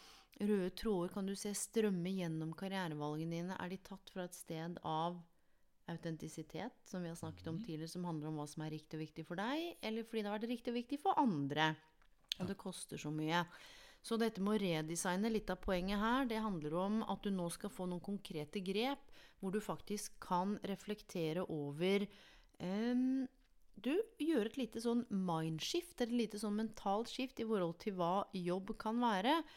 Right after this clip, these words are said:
Speaker 1: Og det handler om å se på hvilke oppgaver er det du utfører i dag. Og de oppgavene du utfører, de arbeidsoppgavene, hvordan korrelerer de med styrkene dine? Altså det du er god
Speaker 2: Mm.
Speaker 1: på. Fordi det er noen ting, Ståle, jeg er naturlig god på,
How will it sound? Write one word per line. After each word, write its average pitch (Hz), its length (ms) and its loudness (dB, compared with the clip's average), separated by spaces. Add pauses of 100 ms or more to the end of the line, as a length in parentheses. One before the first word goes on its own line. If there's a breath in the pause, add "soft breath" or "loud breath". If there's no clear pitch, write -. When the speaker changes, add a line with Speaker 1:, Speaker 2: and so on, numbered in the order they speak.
(300 loud breath)
Speaker 1:
Og 202 120 0
det 233 140 4
handler 180 300 2
om 180 140 -2
å 214 60 -6
se 156 280 -6
på 170 200 -8
hvilke 214 340 -4 (120)
oppgaver 175 600 -6
er 156 180 -4
det 160 80 -4
du 185 120 -4 (100)
utfører 165 600 -8
i 190 40 -6
dag. 196 440 -8 (640 loud breath)
Og 202 80 -4
de 220 120 -2 (100)
oppgavene 175 720 -4
du 202 180 -2
utfører, 208 160 -4
de 220 180 0
arbeidsoppgavene, 147 720 -2
hvordan 185 480 -2
korrelerer 190 720 0
de 156 180 -2
med 170 160 -4
styrkene 123 960 0
dine? 127 320 -2 (840)
Altså 180 220 0
det 170 220 0
du 175 80 2
er 156 100 2
god 160 220 0
Speaker 2:
Mm. - 20 -14
Speaker 1:
på. 202 160 0
Fordi 214 160 4
det 202 80 2
er 233 60 2
noen 185 360 2
ting, 147 220 -4
Ståle, 165 320 0
jeg 156 160 2
er 156 40 -2
naturlig 160 460 -2
god 151 220 -2
på, 285 220 12